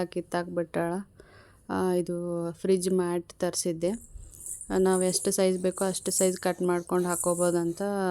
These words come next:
ತರ್ಸೀನಿ. ಆ, ಮತ್ತಂತ್ರ ಇದು ಫ್ರಿಜ್ ಕವರ್ ಮೇಲೆ ಹಾಕಕ್ಕ. ಇದು ಮ್ಯಾಟ್ ಏನ್ ನನ್ಗೆ ಅಷ್ಟು ಕ್ವಾಲಿಟಿ ಏನ್ ಅಷ್ಟು ಚೆನ್ನಾಗದ ಅಂತ ಅನ್ಸಿಲ್ಲ ನೋಡ್ರಿ. ಆ, ಸ್ವಲ್ಪ ಕಡಿಮೆನೇ ಐತೆ.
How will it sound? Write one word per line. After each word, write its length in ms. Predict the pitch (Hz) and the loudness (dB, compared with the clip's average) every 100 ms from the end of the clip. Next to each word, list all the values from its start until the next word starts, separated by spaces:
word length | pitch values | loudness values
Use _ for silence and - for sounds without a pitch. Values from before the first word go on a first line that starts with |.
| 175 170 170 | 0 -2 -2
ತರ್ಸೀನಿ. 720 | - 170 160 175 170 196 202 _ - - - - - | -2 0 2 2 2 2 -2 _ -20 -20 -20 -20 -6
ಆ, 260 | 196 185 185 | 0 2 2
ಮತ್ತಂತ್ರ 520 | 185 180 180 175 190 | 0 0 -2 0 0
ಇದು 360 | 190 185 185 | 0 0 0
ಫ್ರಿಜ್ 360 | 180 180 180 180 | -2 -2 -2 -2
ಕವರ್ 380 | - 185 180 175 | 0 2 2 2
ಮೇಲೆ 320 | 175 175 185 | 2 2 2
ಹಾಕಕ್ಕ. 460 | 180 165 175 - 190 226 - - _ - - - - - - - - - - - 226 | 0 -2 -10 -8 -8 -8 -10 -20 _ -12 -12 -14 -18 -18 -18 -16 -16 -16 -16 -4 4
ಇದು 220 | 220 208 | 6 8
ಮ್ಯಾಟ್ 380 | 208 196 202 214 | 12 12 12 10
ಏನ್ 160 | 214 | 10
ನನ್ಗೆ 280 | 208 202 202 | 10 12 12
ಅಷ್ಟು 360 | 190 - - 202 196 196 190 185 | 10 8 6 8 10 10 10 12
ಕ್ವಾಲಿಟಿ 460 | 180 175 196 190 | 12 12 10 10
ಏನ್ 260 | 196 196 190 | 10 12 10
ಅಷ್ಟು 180 | 185 196 | 8 4
ಚೆನ್ನಾಗದ 460 | 196 190 190 190 | 6 8 10 10
ಅಂತ 280 | 185 185 190 | 12 12 10
ಅನ್ಸಿಲ್ಲ 500 | 196 185 185 - 190 185 | 10 10 10 8 10 10
ನೋಡ್ರಿ. 380 | 185 180 180 202 - - - - - - - - | 10 10 8 4 2 -8 -10 -10 -10 -10 -12 0
ಆ, 100 | 196 190 185 190 190 185 | 6 8 10 10 8 4
ಸ್ವಲ್ಪ 360 | - 208 190 - | 6 6 6 4
ಕಡಿಮೆನೇ 640 | - 190 180 190 190 196 | 10 10 12 12 12 12
ಐತೆ. 340 | 180 180 185 | 12 10 10